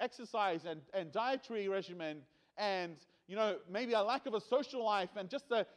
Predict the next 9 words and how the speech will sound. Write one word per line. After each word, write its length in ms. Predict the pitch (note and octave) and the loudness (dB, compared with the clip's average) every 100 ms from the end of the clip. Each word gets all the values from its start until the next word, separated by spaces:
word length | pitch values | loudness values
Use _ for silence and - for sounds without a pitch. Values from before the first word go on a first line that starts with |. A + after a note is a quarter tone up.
| _ _ | _ _
in-, 180 | G#3 G3 - - - - | -6 -6 -6 -10 -10 2
focus 520 | B3+ E4 - A3+ - - | 4 4 2 0 0 -4
for 140 | G3 | -4
years, 600 | F3 A3 E4+ E4+ F#3+ D3 - - - _ _ _ - | -2 -4 0 2 2 0 -6 -20 -20 _ _ _ -8
either 300 | B3+ C4+ B3+ | -4 -2 -2
if, 140 | A3+ - - | -2 -2 -2
if 200 | A#3+ G#3+ | -2 -2
in 80 | A3+ | -2
that, 160 | G3+ | -2